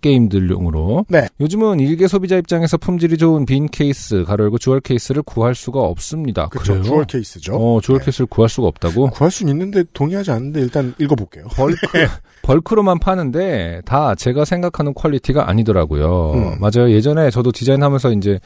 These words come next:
Speaker 1: 그거 썼는데 한참 아, 스웨덴제였나? 하여튼 그 라운드 되는 주얼 박스들, 그러니까 굉장히 갑자기,
Speaker 2: 아, 뭔지 알아요,
Speaker 1: 음,
Speaker 2: 뭔지 알아요. 응.
Speaker 1: 갑자기 그 크리스탈 주얼 박스라고 그랬나? 그거를 뭐라고 불렀었는데.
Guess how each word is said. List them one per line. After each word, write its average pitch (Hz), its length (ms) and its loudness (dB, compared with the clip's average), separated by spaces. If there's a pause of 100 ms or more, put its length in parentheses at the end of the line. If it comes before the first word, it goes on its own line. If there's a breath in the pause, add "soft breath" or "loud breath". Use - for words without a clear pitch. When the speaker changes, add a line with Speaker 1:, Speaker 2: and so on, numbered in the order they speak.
(440 loud breath)
Speaker 1:
그거 123 180 0
썼는데 131 300 -2
한참 220 640 0 (720 soft breath)
아, 120 360 -2
스웨덴제였나? 185 720 2
하여튼 175 240 -2
그 135 360 -2
라운드 135 520 2
되는 165 300 2
주얼 131 180 2
박스들, 120 480 -4
그러니까 107 260 -6
굉장히 147 260 2
갑자기, 139 380 -4
Speaker 2:
아, 170 220 0
뭔지 170 300 0
알아요, 170 300 4
Speaker 1:
음, - 20 0
Speaker 2:
뭔지 120 240 -2
알아요. 147 380 -2 (140)
응. 151 180 -8 (260 loud breath)
Speaker 1:
갑자기 226 540 -2 (140)
그 147 680 0
크리스탈 240 340 -2
주얼 202 140 2
박스라고 131 380 2
그랬나? 107 200 0
그거를 143 260 0
뭐라고 120 260 2
불렀었는데. 104 640 -6